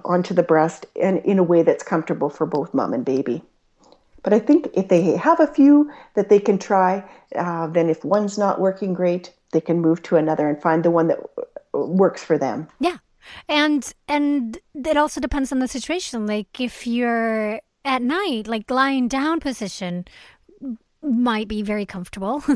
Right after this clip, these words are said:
Speaker 2: <laughs> because you're in bed.
Speaker 1: Mm-hmm.
Speaker 2: Or there's, if you are out and about, then you might not be able to do some laid back. You might have to do
Speaker 1: Mm-hmm.
Speaker 2: just regular
Speaker 1: Yeah.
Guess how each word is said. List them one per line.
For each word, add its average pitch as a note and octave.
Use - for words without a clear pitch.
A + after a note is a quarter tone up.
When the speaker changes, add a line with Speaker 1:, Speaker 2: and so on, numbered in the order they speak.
Speaker 2:
<laughs> -
because A3
you're A#3+
in A3+
bed. F3+
Speaker 1:
Mm-hmm. F3+
Speaker 2:
Or C4+
there's, B3+
if C4
you A#3+
are A3+
out A#3+
and A#3
about, C4+
then A3+
you A#3
might A3
not A3
be A3+
able G#3+
to A#3
do C4+
some C#4
laid F#3+
back. F3
You G#3
might G3+
have F#3+
to -
do G#3
Speaker 1:
Mm-hmm. C4+
Speaker 2:
just G#3+
regular G#3
Speaker 1:
Yeah. A3+